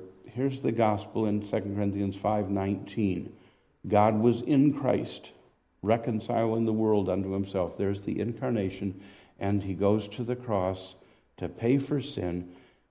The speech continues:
and God says, "I'm putting the sins, the trespasses on him." He's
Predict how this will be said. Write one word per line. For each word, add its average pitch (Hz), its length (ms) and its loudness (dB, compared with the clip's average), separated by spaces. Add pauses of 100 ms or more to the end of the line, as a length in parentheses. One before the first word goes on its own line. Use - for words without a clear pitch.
(120)
and 95 360 -4
God 107 320 4
says, 101 400 -2
"I'm 98 200 -2
putting 123 420 0
the 101 100 -2
sins, 107 580 0
the 101 100 0
trespasses 101 840 0
on 101 360 0
him." 107 340 0 (2000)
He's 113 720 -2